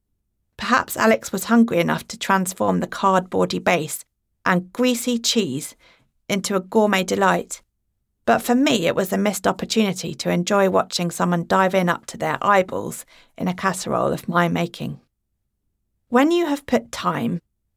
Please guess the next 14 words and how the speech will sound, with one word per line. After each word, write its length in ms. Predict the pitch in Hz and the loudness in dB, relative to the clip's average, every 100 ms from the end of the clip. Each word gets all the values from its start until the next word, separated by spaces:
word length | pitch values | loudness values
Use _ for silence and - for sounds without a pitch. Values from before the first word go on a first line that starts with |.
| _ - | _ -12
care, 480 | - 196 127 170 - _ _ _ - | -2 -2 0 -4 -6 _ _ _ 0
and 240 | 233 262 | 4 6
money 480 | 262 226 160 160 - | 6 4 4 -4 -4
into 240 | 202 190 | -4 -4
creating 460 | - 208 214 220 240 | -4 0 0 2 2
a 60 | 233 | 2
feast, 540 | 214 190 - - - _ _ _ _ _ _ | 0 -6 -6 -12 -16 _ _ _ _ _ _
you 220 | 233 233 | 2 4
want 420 | 226 269 202 - - | 6 4 4 0 -10
hungry 560 | - - 247 233 220 | -12 0 4 4 2
people 640 | 208 226 208 - 143 156 - | 0 0 0 -4 -6 -6 -6
around 300 | - 185 165 | 0 2 2
the 40 | 160 | -2
table. 540 | - 185 165 156 151 | -2 -2 -2 -6 -10